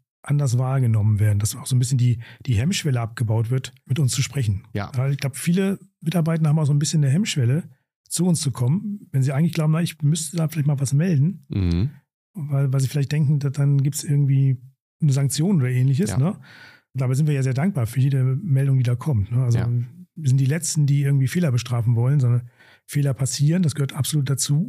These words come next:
Speaker 1: Und wir sind eigentlich eher immer froh, wenn jemand sagt, "Na ja, ich habe hier vielleicht doch mal falsch geklickt oder da kommt mir was komisch vor." Und solche Aktionen, äh, senken da einfach die Hemmschwelle, dann wirklich doch mal mit uns ins Gespräch zu kommen.
Speaker 2: Ist ein Faktor, den wir sehr häufig diskutieren mit Sicherheitsverantwortlichen,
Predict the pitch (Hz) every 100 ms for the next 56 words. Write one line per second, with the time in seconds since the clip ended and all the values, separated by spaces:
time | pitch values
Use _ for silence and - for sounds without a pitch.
0 | - _ _ - 135 123 127 151 139 143
1 | - - _ - 170 156 151 139 151 165
2 | 156 143 143 143 143 147 - 143 135 135
3 | 175 156 151 143 - 127 156 156 127 131
4 | - - 127 - 175 151 127 - 165 156
5 | 151 - 143 135 135 135 - _ _ -
6 | 135 - 143 160 143 160 160 151 151 147
7 | 143 127 165 151 143 139 127 160 - 135
8 | 123 123 131 131 143 139 135 127 123 143
9 | - - - 143 - 120 113 110 - 123
10 | 127 120 120 101 123 - 113 110 104 98
11 | 104 117 104 127 127 120 - - 107 123
12 | 117 - 120 - - 120 117 110 110 -
13 | 113 - 120 110 - 85 104 98 98